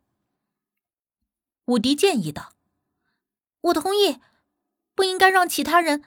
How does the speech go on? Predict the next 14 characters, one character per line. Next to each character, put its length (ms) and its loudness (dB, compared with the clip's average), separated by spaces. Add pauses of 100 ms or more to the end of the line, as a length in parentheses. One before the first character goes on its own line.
代 140 2
替 120 2
整 140 0
个 100 0
团 180 2
队 100 0
来 120 4
涉 200 0
险。” 300 -4 (840)
我 140 4
立 180 4
刻 160 -8
附 240 -12
议。 240 -20